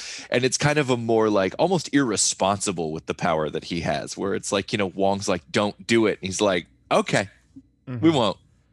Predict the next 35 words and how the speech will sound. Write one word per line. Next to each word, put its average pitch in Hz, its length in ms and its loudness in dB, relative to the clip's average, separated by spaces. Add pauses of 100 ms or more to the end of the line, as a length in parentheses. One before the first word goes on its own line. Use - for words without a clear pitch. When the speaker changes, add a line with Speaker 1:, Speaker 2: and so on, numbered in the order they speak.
(120)
Speaker 1:
He's - 120 -8
like, 113 160 -4
"We're 110 60 2
Speaker 2:
Mm-hmm. 101 60 -4
Speaker 1:
totally 95 320 0
gonna 85 180 -6
do 80 220 -4
it." - 120 -8 (720)
Speaker 2:
Yeah. 127 140 2
Speaker 1:
It's - 120 -2
like, 135 160 2 (300)
he 131 100 4
almost 160 220 0
has 151 160 2
sort 135 160 2
of 117 100 -2
like 113 160 0
a 95 60 4
whimsy 92 580 -2
to 82 240 -2
him 76 140 -6
that 82 100 -2
I 80 80 0
kind 90 220 -4
of, 82 160 -8 (100)
I 85 80 -4
think - 560 -10 (500)
I'm 92 140 -6
looking 90 380 -4
forward 80 480 -4
to 82 180 -6
seeing 80 640 -6
with, 85 140 -6 (580)
with 90 120 -6
Strange, 85 640 -4